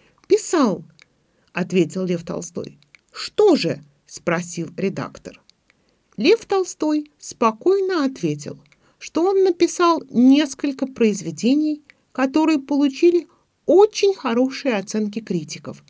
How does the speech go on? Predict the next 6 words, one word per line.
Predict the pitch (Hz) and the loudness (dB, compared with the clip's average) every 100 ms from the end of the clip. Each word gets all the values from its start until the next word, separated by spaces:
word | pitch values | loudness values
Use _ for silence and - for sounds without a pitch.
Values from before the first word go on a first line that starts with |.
| _ _ | _ _
Например, | 294 320 370 403 453 466 _ _ _ - | 0 2 4 4 4 2 _ _ _ -6
романы | 208 226 226 208 165 147 147 - _ | 0 4 4 4 -2 -6 -10 -16 _
«Война | 139 156 156 143 135 | -10 -8 -6 -8 -8
и | 123 | -4
мир» | 180 381 453 _ _ _ _ _ _ | 0 0 -2 _ _ _ _ _ _
и | 240 339 | 2 2